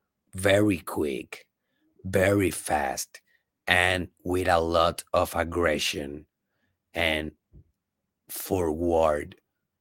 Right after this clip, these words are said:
pressure and power. So I bring this point because I don't want you to confuse the pig as very feminine in his energy,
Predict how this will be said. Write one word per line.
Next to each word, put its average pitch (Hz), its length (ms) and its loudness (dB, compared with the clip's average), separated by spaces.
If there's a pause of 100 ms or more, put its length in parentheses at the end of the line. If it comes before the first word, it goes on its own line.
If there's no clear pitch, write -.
(140)
pressure - 680 -2 (800)
and 82 240 -4
power. 76 600 0 (760)
So 95 320 0
I 95 120 4
bring 131 380 2
this 107 220 2
point 87 380 0
because 82 360 -4
I 92 60 -2
don't 104 220 0
want 92 320 2
you 87 80 -4
to 92 160 -6
confuse 87 600 -4
the 85 140 -10
pig 92 560 -4
as - 220 -4
very 87 320 -2
feminine 85 840 -4 (400)
in 87 180 -4
his 78 260 -4 (100)
energy, 78 800 -6